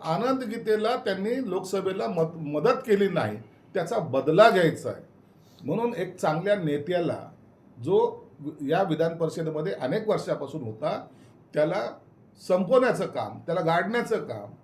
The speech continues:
या उबाटा गटाने केलंय आणि तेच लोक आता या आविर्भावात बोलतायत, पण दहा कोटी, पंचवीस कोटी, शेती हे सर्व दिलंय आणि असं झालंय. अरे, तुम्ही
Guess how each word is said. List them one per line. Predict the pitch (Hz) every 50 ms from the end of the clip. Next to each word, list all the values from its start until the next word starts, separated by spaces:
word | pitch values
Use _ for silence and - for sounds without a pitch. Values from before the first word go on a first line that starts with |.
| _ _ _ - _ -
या | 151 196 214 208 -
उबाटा | - - 147 160 160 190 170
गटाने | 143 139 139 151 143 143
केलंय | 135 117 - 123 117 127 156 190 - - - - - - _ -
आणि | 151 156 175 165 - - -
तेच | 214 247 285 277 -
लोक | 233 185 156 139 - - 147 143
आता | 131 131 131 - 196 208 240 - 202 160 143 135 139
या | 139 160 196
आविर्भावात | 220 - 151 131 139 156 156 202 233 254 226
बोलतायत, | 196 190 190 175 160 - 151 131 113 110 113 - - - - - - - - - - -
पण | - 170 165 160
दहा | 147 147 160 190
कोटी, | 208 202 - 175 170 - 160 165 165 170 170
पंचवीस | 170 180 170 160 202 208 196 - -
कोटी, | - 165 160 165 165 160 165 160 151 131
शेती | - - - 190 190 190 190 190 196 180 170 165 165 165 165 - - - - - -
हे | 156 190
सर्व | 185 190 202 185 185 202 - -
दिलंय | 123 156 190 202 202 202 202 202
आणि | 190 - - 160 160 151
असं | 156 - 190 185
झालंय. | 156 117 127 143 165 190 208 208 208 208 - - - _ _
अरे, | - 156 170 214
तुम्ही | 214 214 202 196 214 202